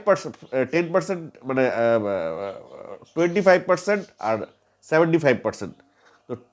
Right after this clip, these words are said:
তুমি কেন ফিফটি পার্সেন্ট তাকে দিয়ে দিচ্ছ? আর রোনা খানের তো অনেক পয়সা আছে,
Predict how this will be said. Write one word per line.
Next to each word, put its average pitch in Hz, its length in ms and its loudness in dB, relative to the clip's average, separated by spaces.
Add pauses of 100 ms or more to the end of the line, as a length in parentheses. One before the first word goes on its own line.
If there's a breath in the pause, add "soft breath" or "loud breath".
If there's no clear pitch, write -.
(280)
তুমি 208 220 0
কেন 214 180 6
ফিফটি 190 280 -2
পার্সেন্ট 165 340 0
তাকে 120 160 -2
দিয়ে 110 180 0
দিচ্ছ? 95 320 -10 (2000 soft breath)
আর 113 200 4
রোনা 175 200 6
খানের 226 280 6
তো 214 140 2
অনেক 190 200 2 (100)
পয়সা 156 360 2
আছে, 165 300 -2